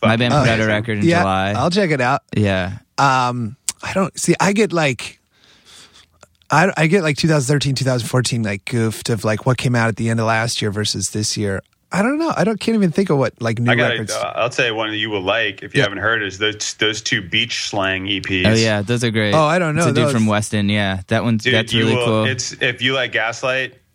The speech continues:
Speaker 3: I love 'em, yeah.
Speaker 1: it's pretty,
Speaker 3: I have,
Speaker 1: if you like
Speaker 3: like,
Speaker 1: The Replacements at all,
Speaker 3: uh, I don't know The Replacements very well.
Speaker 2: It's kinda the same. It's kind of a, you'll, yeah, you'll like it.
Speaker 1: You'll, you'll like it.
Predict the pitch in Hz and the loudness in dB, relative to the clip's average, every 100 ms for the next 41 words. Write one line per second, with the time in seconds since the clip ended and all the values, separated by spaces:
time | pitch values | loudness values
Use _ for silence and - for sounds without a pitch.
0 | 131 135 175 233 131 139 170 120 - 180 | 0 4 4 2 0 -2 0 -2 0 2
1 | 226 139 147 143 143 117 127 127 127 135 | 2 2 0 0 -2 -4 -2 -4 -4 -6
2 | 131 135 131 139 147 - - - _ _ | -4 -2 0 -2 -8 -18 -20 -20 _ _
3 | _ _ _ _ 151 143 135 147 180 170 | _ _ _ _ 2 4 2 2 2 2
4 | 151 117 131 117 110 107 101 92 90 - | 2 0 -2 -2 -4 -4 -4 -4 -8 -12
5 | - _ - 117 - 135 120 104 - - | -20 _ -6 -2 0 2 2 0 -4 -2
6 | 107 95 98 - - 117 127 113 101 101 | 0 0 -2 -6 -6 0 2 2 0 -2
7 | - 127 131 113 117 95 95 92 60 - | -2 0 0 2 0 0 0 -2 -4 -6
8 | - 123 120 127 120 101 90 | -4 -2 -2 -2 -2 -2 -2